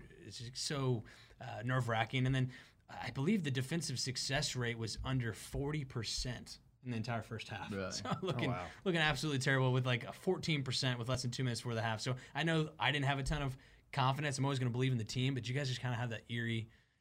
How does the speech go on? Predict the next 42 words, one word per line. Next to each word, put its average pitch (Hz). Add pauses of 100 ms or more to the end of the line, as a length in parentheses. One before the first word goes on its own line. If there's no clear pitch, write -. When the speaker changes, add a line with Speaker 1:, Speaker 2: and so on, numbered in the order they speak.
(100)
Speaker 1:
feeling 123
of, 107
like, 90
what 123
was, 110
Speaker 2:
Yeah, 151
Speaker 1:
what -
Speaker 2:
I 147
Speaker 1:
was 143
Speaker 2:
mean, 143
when 147
Speaker 1:
going 147
Speaker 2:
they 170
were 175
Speaker 1:
on? 165
Speaker 2:
having, 151
like, 120
ten-minute 123
drives, 107
I 127
mean, 139
we 175
knew 139
going 120
into 113
it, 113
Austin 107
Eckler 107
was 107
gonna 104
eat 107
us 104
up. 104
I 113
mean, 104
Speaker 1:
Yeah. 104
Speaker 2:
he 117
always 101
does. 95
Speaker 1:
He's 107
a -
beast. 107